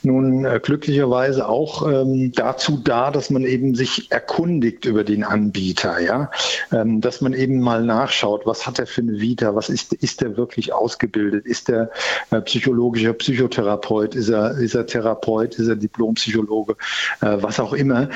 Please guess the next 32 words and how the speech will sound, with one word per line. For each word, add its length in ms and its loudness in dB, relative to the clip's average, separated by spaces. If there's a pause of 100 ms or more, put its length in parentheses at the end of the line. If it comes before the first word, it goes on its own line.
(100)
Das 160 -4
kann 140 -2
man 80 2
natürlich 400 0
nachprüfen 680 0
und 160 0
das 160 0
ist 160 -2
hier 380 0
wirklich 400 -2
geboten, 680 0 (380)
dass 240 -2
man 380 0 (300)
sozusagen, 840 0
wenn 160 2
man 200 2
sich 200 0
hier 260 2
Rat 380 0
holt, 600 0 (340)
das 220 -2
auf 120 -4
der 200 -4
einen 420 0
Seite 680 0 (280)
wirklich 320 0
überprüft, 800 -2
von 240 -2
wem 240 2
kommt 260 -2
dieser 260 0
Rat, 360 0